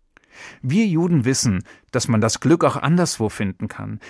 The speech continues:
dass es viele Wege zu Gott gibt und dass wir keinen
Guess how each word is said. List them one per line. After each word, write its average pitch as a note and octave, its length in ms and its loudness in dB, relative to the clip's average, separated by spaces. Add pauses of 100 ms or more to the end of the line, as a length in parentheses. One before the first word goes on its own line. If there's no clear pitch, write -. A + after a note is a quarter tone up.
dass - 160 -4
es F3 140 -2
viele G#3 340 0
Wege A#2+ 260 2
zu G#2 180 -6
Gott - 280 -2
gibt - 360 -12 (260)
und B2+ 120 -2
dass - 140 -2
wir E3+ 80 2
keinen G3+ 440 2